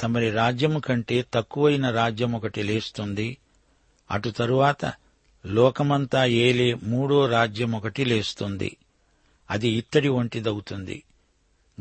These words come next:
గమనించండి, నెబుకద్నెజరు తరువాత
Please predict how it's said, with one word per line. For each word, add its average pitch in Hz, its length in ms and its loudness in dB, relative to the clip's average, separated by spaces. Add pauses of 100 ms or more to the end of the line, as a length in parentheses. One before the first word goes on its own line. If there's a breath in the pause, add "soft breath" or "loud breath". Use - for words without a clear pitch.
గమనించండి, 117 840 -2 (120)
నెబుకద్నెజరు 123 840 -2
తరువాత 120 680 -2